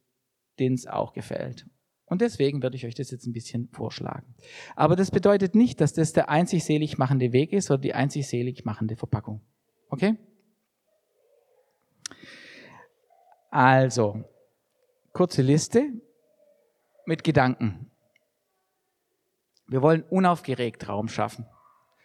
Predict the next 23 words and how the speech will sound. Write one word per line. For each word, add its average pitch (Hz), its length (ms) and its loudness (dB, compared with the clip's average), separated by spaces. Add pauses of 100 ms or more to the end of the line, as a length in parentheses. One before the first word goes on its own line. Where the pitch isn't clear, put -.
(340)
Finde 127 160 -2
ich 113 60 -6
sehr 120 100 2
attraktiv. 113 640 -4 (1120)
Ähm, 147 540 2 (880)
muss 113 100 -10
ich 113 60 -8
mal 110 140 -6
kurz - 340 -10
gucken. 262 320 -4 (600)
Bin 117 160 -10
zu 110 140 -8
weit 101 200 -8
gegangen. 151 340 0 (520)
Wir 151 140 0
wollen 151 360 2
Gott - 260 0
Freiraum 147 600 2
geben 175 260 -2
und 151 100 -2
schauen, 135 300 -2
was 135 180 -4
passiert. - 640 -8